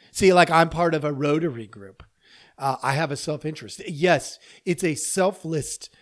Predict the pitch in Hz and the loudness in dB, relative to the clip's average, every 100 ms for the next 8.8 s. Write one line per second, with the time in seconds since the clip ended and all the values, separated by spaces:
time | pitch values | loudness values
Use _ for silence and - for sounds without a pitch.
0 | _ - - - 202 240 - 165 185 185 | _ -14 -10 -2 0 0 -6 -4 0 0
1 | - - - - 185 165 202 151 143 - | -4 -16 -12 -4 0 -2 -4 -8 -10 -12
2 | 98 - - _ _ _ _ - 165 180 | -18 -20 -20 _ _ _ _ -6 0 0
3 | 170 170 175 175 170 156 151 151 151 147 | 0 0 0 0 -2 -2 -4 -8 -10 -8
4 | 135 131 165 160 151 - 202 190 185 185 | -8 -4 -2 -4 -6 -6 -4 -2 -2 -4
5 | 175 151 110 _ - - 170 175 165 170 | -6 -8 -12 _ -20 -4 -2 0 -2 -4
6 | 165 165 151 135 135 147 143 120 139 170 | -4 -4 -4 -2 -2 -2 -4 -10 -6 0
7 | 190 165 160 160 151 143 139 139 131 147 | 0 0 -2 -2 -2 -4 -8 -8 -12 -12
8 | 135 127 139 - - 143 - 120 | -12 -12 -12 -10 -10 -10 -10 -16